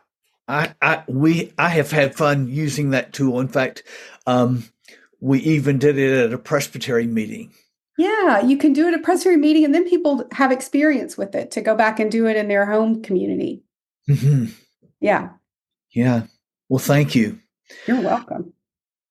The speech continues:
Speaker 1: Well, any other, uh, wisdom or, uh, ideas or thoughts that you'd like to sh-, share with us today?
Speaker 2: Wow, Steve. Um,
Speaker 1: I,
Speaker 2: I
Speaker 1: I'm
Speaker 2: just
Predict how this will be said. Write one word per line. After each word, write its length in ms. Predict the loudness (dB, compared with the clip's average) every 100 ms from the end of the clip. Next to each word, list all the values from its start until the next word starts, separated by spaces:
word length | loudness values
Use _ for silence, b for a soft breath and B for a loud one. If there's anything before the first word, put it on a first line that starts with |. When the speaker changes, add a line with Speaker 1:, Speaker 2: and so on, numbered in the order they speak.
| _
Speaker 1:
Well, 220 | -4 -4 -6 _ _ 0
any 320 | 2 2 2
other, 480 | 4 4 2 0 -4 _
uh, 520 | 0 2 4 2 0 -2 -8 -12
wisdom 1000 | -10 -8 -2 2 2 0 0 0 0 -2 -4
or, 380 | -2 0 0 -2 -6 B
uh, 480 | -4 -2 0 -2 -2
ideas 560 | -2 -2 0 2 2 0
or 100 | -4
thoughts 420 | 0 2 2 0
that 220 | -6 -2
you'd 120 | -2
like 280 | 2 0 0
to 120 | -6
sh-, 100 | -8 -10 B B
share 300 | 0 2 4
with 240 | 4 2 -2
us 140 | -2
today? 480 | -2 0 0 -2 -8 b b b b _ _ _ _ _ _ _ _ _ _ _ -2
Speaker 2:
Wow, 220 | -2 -2 -6
Steve. 240 | -6 -6 -10 B B B B
Um, 240 | -2 0 0
Speaker 1:
I, 200 | 0 2
Speaker 2:
I 60 | 2
Speaker 1:
I'm 120 | 2
Speaker 2:
just 360 | 0 -6 -14